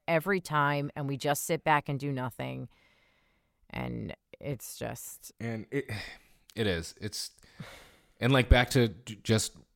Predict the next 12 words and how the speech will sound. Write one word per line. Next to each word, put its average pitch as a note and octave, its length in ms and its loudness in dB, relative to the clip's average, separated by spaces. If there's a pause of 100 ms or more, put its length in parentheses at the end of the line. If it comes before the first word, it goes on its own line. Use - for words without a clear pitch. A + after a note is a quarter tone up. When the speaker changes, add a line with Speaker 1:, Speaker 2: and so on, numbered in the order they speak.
Speaker 2:
quick - 380 0
on, F2+ 320 2
like, F2 180 0
how G2+ 140 -2
Sarah's F2+ 360 2
a F2 60 -2
teacher. F#2 260 4
It's, F#2+ 140 2
like, F2 140 4
such - 260 4
a, G#2+ 120 8
Speaker 1:
Yeah. C2+ 100 0